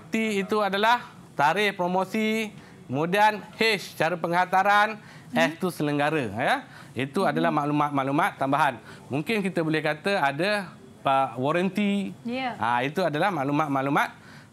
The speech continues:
Speaker 1: tambahan
Speaker 2: Tambahan.
Speaker 1: dalam, dalam, dalam pengiklanan. Ya. Jadi,
Speaker 2: Mhm.
Speaker 1: maklumat-maklumat ni mesti kita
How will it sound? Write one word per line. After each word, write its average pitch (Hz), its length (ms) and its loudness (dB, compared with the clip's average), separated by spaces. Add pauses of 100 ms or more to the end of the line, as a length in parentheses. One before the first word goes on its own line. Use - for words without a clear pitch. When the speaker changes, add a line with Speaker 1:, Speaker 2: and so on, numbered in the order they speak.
Speaker 1:
tambahan 131 240 2 (320)
Speaker 2:
Tambahan. 156 80 -4
Speaker 1:
dalam, 143 340 2 (540)
dalam, 156 320 2 (240)
dalam 143 320 2
pengiklanan. 139 640 -2
Ya. 208 240 -2
Jadi, 165 320 -2
Speaker 2:
Mhm. 226 160 -4
Speaker 1:
maklumat-maklumat 202 720 0
ni 214 80 -2
mesti 196 260 -2
kita 190 300 -2